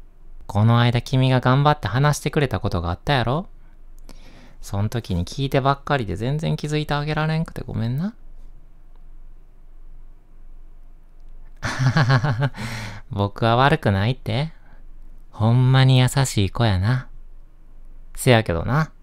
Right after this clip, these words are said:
僕も君と一緒に暮らしてるんやし、担当医でもあるんやから、君のことをきちんと見守って責任を持つのも僕の役目やねんで。ああ、そうや。やから一人で全部抱え込む必要はないねんね。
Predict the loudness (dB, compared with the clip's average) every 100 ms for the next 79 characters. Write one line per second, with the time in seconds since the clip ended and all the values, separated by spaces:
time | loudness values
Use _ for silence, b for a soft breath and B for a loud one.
0 | -20 b b b b -14 -14 -4 -2 0
1 | 2 2 4 2 0 0 0 2 0 0
2 | 0 2 4 2 2 0 0 -6 -16 -6
3 | 0 0 2 4 4 4 0 -2 -2 0
4 | 2 0 0 2 2 0 -6 -12 -18 -14
5 | 0 4 4 4 2 -2 -2 -4 -8 -2
6 | 0 0 0 0 2 2 0 -2 -6 -4
7 | 0 4 4 4 2 4 4 4 2 0
8 | 2 2 2 4 4 4 0 -2 -2 -4
9 | -10 -18 b b b b b -18 -18 -18
10 | -8 0 2 2 0 -2 -2 -2 -2 -2
11 | -4 -10 -16 b b b b b b -16
12 | -4 -4 -2 -6 -6 -2 0 2 0 2
13 | 2 2 0 -4 -2 -2 0 2 2 0
14 | -2 0 2 2 2 2 2 2 0 -4